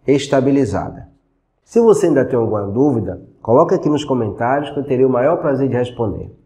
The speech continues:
Porém, se você gostou, dê o seu like, compartilhe, marque alguém, porque a plataforma vai entender que é um conteúdo relevante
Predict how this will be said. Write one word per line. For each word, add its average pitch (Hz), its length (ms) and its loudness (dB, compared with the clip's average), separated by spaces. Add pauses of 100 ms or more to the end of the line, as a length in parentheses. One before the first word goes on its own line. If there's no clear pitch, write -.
(380)
Porém, 180 240 4
se 190 120 -2
você 147 260 -2
gostou, 123 720 -2 (200)
dê 135 120 0
o 160 40 0
seu 123 220 -2
like, 113 380 -2
compartilhe, 117 840 -4
marque 131 380 -2
alguém, 107 440 -4 (640)
porque 165 560 -2 (640)
a - 80 0
plataforma 180 640 0
vai 156 140 0
entender 135 640 -2
que 143 80 -4
é 143 60 0
um 147 140 -2
conteúdo 139 760 -2
relevante 165 920 0